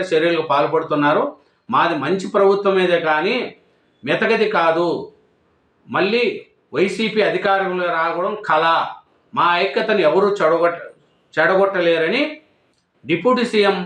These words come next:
పవన్ కళ్యాణ్ గారు అంటున్నారండి. మన పవన్ కళ్యాణ్ గారు అంటున్నారండి. ఏడాదిలో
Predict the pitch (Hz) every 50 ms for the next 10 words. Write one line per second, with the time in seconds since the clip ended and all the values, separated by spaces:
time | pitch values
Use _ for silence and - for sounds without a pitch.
0 | - - 151 160 190 226 226 220 196 185 185 180 175 170 165 165 165 165 247 285
1 | 294 294 302 - - _ - 117 135 139 165 160 160 151 143 143 139 139 143 185
2 | 233 - - - - _ _ _ _ _ _ _ _ _ _ _ _ _ _ -
3 | 151 160 165 151 143 139 147 160 - - _ _ - 143 165 185 196 190 196 185
4 | 180 180 175 170 165 165 165 190 240 285 277 - - - - 143 143 160 160 160
5 | 147 139 139 131 131 131 143 147 147 143 143 - - - - - 95 92 - -
6 | _ _ _ _ _ _ _ _ _ _ _ _ _ _ _ _ _ _ _ _
7 | _ _ _ - - - 120 139 160 190 208 214 220 220 233 220 220 208 180 156
8 | 156 - -